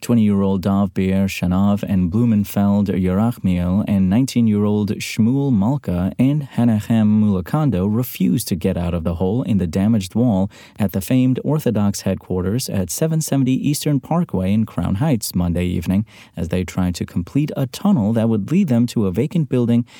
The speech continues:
about fifty-five feet away, according to court documents.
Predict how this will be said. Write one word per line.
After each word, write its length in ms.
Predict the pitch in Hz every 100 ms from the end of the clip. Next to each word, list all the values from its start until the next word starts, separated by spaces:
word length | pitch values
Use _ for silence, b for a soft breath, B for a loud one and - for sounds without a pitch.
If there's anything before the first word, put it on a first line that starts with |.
| B -
about 300 | 85 85 85
fifty-five 600 | - 110 113 - 92 98
feet 180 | - 87
away, 400 | 92 127 107 85
according 380 | - 127 107 90
to 100 | 87
court 220 | - 85
documents. 640 | - 85 82 85 - -